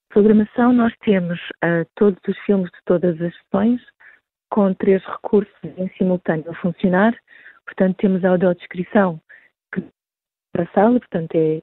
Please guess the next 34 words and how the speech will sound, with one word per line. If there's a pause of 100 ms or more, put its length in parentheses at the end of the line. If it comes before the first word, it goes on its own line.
é
enviada
pelos, (160)
pelos
audioguias
e
as
pessoas (680)
audioguias, (1600)
sabe,
para
as
pessoas
com
baixa
visão (600)
e
pessoas
cegas. (560)
A
audiodescrição,
no
fundo,
é
um
estudo
do
áudio (460)
onde
existe
um,
está
um
narrador